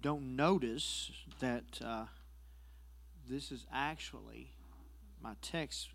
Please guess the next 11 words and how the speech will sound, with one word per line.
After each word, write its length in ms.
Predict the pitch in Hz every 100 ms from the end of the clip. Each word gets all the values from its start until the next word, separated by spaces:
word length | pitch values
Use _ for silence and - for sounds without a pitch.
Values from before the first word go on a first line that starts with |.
| -
huh? 160 | 180 190 - - - - - - - - - - - - -
My 60 | 120
text 320 | - 160 139
from 180 | - 123
Sunday. 560 | - 165 156 113 98 - - - - - - - -
Is 100 | 131
that 120 | 131
okay? 400 | 123 117 143 170 - - - - - - - - - - - - - -
All 100 | 117
right. 380 | 110 113 135 101 - - - - - - - - - - 107
Amen. 540 | 107 107 113 110 98